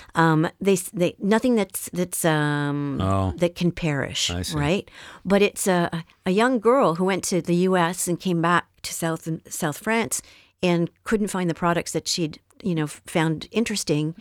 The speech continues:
Speaker 1: in the U S. So she started this company. Now she has thirty people working for her, and they sell all kinds of stuff like, you know, H-, Heinz tomato soup
Speaker 2: Oh, I
Speaker 1: and
Speaker 2: see.
Speaker 1: Jiffy peanut butter and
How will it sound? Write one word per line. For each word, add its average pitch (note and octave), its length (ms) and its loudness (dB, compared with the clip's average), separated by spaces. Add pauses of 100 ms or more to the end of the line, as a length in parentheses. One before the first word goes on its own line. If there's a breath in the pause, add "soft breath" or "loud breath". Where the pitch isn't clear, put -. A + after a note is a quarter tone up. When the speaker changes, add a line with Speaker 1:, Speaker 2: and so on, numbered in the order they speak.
(220 loud breath)
Speaker 1:
in F3 140 4
the F3 80 6
U F3+ 200 6
S. A#3+ 200 0
So - 140 -4
she - 180 0
started A3 360 -2
this F#3 180 -6
company. E3+ 440 -4
Now F#3+ 220 -2
she F#3+ 280 -2 (200 loud breath)
has F#3+ 180 0
thirty C#4 340 0
people A#3 320 0
working G3+ 360 -2
for D3+ 160 -6
her, D3 240 -4 (320 loud breath)
and G#3+ 160 2
they A#3+ 80 4
sell C#4+ 340 -6
all G4 280 -6 (100)
kinds D4 500 -2
of G3 140 -2
stuff F#3 400 -4
like, F#3 300 0 (340 loud breath)
you C4 120 4
know, F#3+ 300 6 (340 loud breath)
H-, - 120 -16 (180)
Heinz F#3 540 4
tomato F#3 460 4
soup E3 500 4
Speaker 2:
Oh, G#2+ 240 6
I A2 160 4
Speaker 1:
and E3+ 100 6
Speaker 2:
see. E3+ 200 2
Speaker 1:
Jiffy F#3 340 2
peanut F3 500 2
butter E3+ 560 4 (300 loud breath)
and F3 180 2